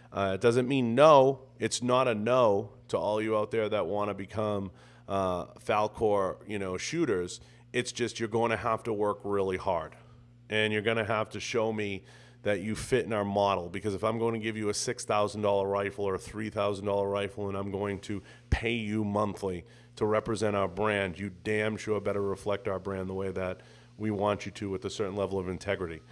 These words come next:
This is not, uh, this is not the home of the Baltimore Orioles.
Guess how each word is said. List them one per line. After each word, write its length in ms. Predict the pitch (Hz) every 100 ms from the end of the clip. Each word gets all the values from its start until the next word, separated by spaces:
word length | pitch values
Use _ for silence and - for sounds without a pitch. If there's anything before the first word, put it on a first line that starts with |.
| - - - -
This 200 | 113 110
is 160 | 113 107
not, 460 | 113 110 113 113 - - -
uh, 520 | 110 98 98 98 85 65 - - - - -
this 220 | 113 -
is 120 | 104
not 400 | 104 110 110 113
the 120 | 110
home 260 | 98 107 107
of 60 | 101
the 60 |
Baltimore 540 | 95 104 101 101 98 95
Orioles. 500 | 98 87 - -